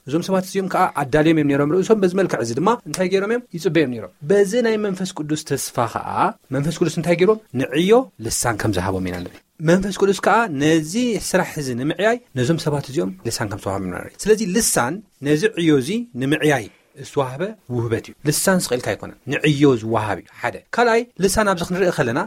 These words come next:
እንታይ ዝብል ኣብ ግብረ ሐዋርያት ምዕራፍ ክልተ ኸይድና ንርኢ ኣለዋን ፍቕዲ ሓሙሽተ ኣብ ትሕቲ ሰማይ ካብ ዘሎ ኩሎም ህዝቢ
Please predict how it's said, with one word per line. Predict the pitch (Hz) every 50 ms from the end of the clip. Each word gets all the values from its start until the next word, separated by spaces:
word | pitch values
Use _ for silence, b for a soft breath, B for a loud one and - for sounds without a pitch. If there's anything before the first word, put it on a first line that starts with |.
| - _
እንታይ | _ 147 - 208 185
ዝብል | 156 139 127
ኣብ | 127 113 120
ግብረ | 127 113 131 139
ሐዋርያት | 147 151 156 151
ምዕራፍ | 151 147 147 -
ክልተ | - 147 143 -
ኸይድና | 151 - 156 151 156
ንርኢ | 156 156 165
ኣለዋን | 170 175 180 185 208 254 -
ፍቕዲ | - - 151 143 139 143 131 127 123
ሓሙሽተ | - 143 147 165 156 - 240 247 247 _
ኣብ | 160 180 190
ትሕቲ | - 175 165
ሰማይ | - 208 202 208 202
ካብ | 190 190 180
ዘሎ | 170 185 185 190 185
ኩሎም | 190 233 214 214 214 202 175
ህዝቢ | 190 202 202 190